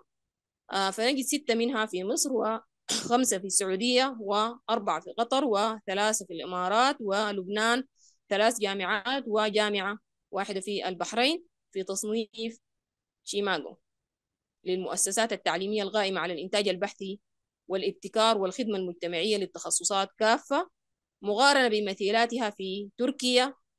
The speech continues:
أحد عشر وإيران سبعة عشر، والتي كان مجموع جامعاتهما ثمانية وعشرون جامعة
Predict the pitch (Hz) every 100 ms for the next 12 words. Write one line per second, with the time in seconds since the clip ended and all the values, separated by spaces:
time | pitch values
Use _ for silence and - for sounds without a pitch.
0 | _ - 190 180 190 220 214 214 185 170
1 | 180 196 214 202 202 170 160 175 151 208
2 | 196 175 202 214 202 214 214 214 214 175
3 | 180 214 196 - _ _ - 180 175 175
4 | 202 202 196 185 185 - _ _ - 180
5 | 190 196 180 160 170 196 190 190 208 208
6 | 233 240 285